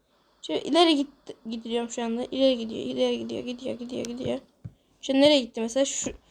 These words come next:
farklı farklı yerlere gidiyor. Şu an mesela yavaş yavaş gidiyor.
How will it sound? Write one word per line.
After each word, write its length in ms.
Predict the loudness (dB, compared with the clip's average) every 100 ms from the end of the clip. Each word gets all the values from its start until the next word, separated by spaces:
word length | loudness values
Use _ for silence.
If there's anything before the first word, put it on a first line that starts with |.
| _ _ _
farklı 300 | 0 2 2
farklı 280 | 2 0 2
yerlere 300 | 2 2 0
gidiyor. 340 | -2 -2 -4 -4 _ _ _ _ _ _ _ _ _ _ _ _ _ _ _ _ _ _ _
Şu 120 | 2
an 60 | 4
mesela 260 | 4 6 8
yavaş 320 | 8 6 4
yavaş 240 | 2 0
gidiyor. 480 | -6 -8 -2 0 -2